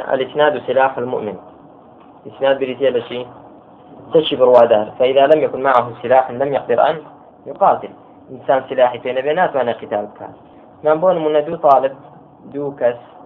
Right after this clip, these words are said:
بە ناوی دینەوە کە قسە بکەن. ئەهلی سوننا لەگەڵ ئینسانێکی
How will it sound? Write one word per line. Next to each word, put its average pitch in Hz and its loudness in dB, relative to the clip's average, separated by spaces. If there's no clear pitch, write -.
بە 131 2
ناوی 165 0
دینەوە 143 -2
کە 120 -4
قسە - -10
بکەن. 98 -16
ئەهلی 170 -2
سوننا 147 0
لەگەڵ 139 2
ئینسانێکی 135 -4